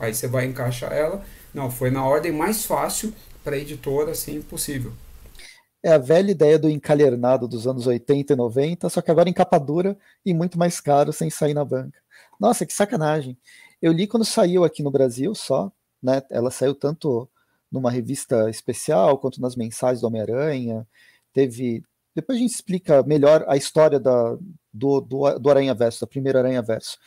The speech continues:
Speaker 2: Mas ela teve, é, o, o prelúdio, depois teve várias histórias, várias histórias do personagem principal, e teve os tains, que aí acompanhava três, é, três núcleos de personagens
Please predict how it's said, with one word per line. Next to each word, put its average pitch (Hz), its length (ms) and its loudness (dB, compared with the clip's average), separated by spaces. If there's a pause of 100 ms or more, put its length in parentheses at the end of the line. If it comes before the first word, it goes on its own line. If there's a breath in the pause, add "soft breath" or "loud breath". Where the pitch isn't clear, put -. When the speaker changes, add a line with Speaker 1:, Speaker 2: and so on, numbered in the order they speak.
(300 soft breath)
Speaker 2:
Mas 131 120 0
ela 165 200 6
teve, 170 680 0 (300)
é, 127 220 4
o, 127 100 0 (140)
o 131 80 -2
prelúdio, 202 640 0 (400)
depois 143 400 0
teve 139 180 -4
várias 175 320 2
histórias, 165 560 0
várias 151 300 0
histórias 127 520 -4
do 127 480 -2 (320 soft breath)
personagem 143 460 -2
principal, 143 640 -2 (560)
e 160 80 -4
teve 175 440 0
os 185 120 -2
tains, 180 560 -2 (200)
que - 100 -2
aí 143 100 4
acompanhava 151 1200 0 (380)
três, 160 760 -2
é, 123 160 -2
três 165 320 0
núcleos 156 580 -6
de 127 100 -8
personagens 139 920 -4